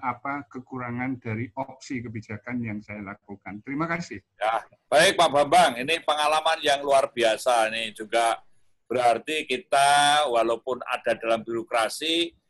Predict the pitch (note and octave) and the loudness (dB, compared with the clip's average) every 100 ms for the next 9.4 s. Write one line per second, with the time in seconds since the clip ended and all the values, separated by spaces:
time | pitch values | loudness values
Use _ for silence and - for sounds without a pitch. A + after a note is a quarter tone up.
0 | _ - A#2 A2+ D3+ D3+ C#3+ - A#3+ - | _ -2 -2 -2 -6 -4 -6 -2 -4 0
1 | G#3+ F3+ D3+ D3+ C#3+ C3+ C3 C3 B2+ B2+ | 0 0 -2 2 4 4 2 -2 -4 -4
2 | A#2+ B2 - A#2 A#2 B2 B2 C#3 C#3 C#3+ | -8 -12 -10 -10 -2 -2 0 2 4 4
3 | D3 A2 A2+ - B2+ B2 A2 G#2+ A2 A#2 | 0 -2 -6 -2 -4 -4 -2 -2 0 -4
4 | - G#2+ A2+ A2+ A2 _ _ _ _ C#3+ | -6 -6 -2 -2 -6 _ _ _ _ -2
5 | E3+ F#3+ F#3+ F3 E3 E3 E3+ E3 F3 D3+ | 0 0 0 -2 -2 0 0 2 0 2
6 | B2 A#2+ A2+ A2+ G#2+ - G#2 G2 F#2 G#2 | -2 -4 -8 -4 -4 -6 -6 -6 -6 -8
7 | G#2 _ _ _ - A2 D3 D3+ D#3+ C#3 | -10 _ _ _ -2 0 0 0 -6 -4
8 | - C#3 C3+ C3+ C3+ B2+ B2 B2+ - A2+ | 0 2 2 2 2 0 -2 -12 -4 -4
9 | - F#3+ G3+ | 0 -2 -2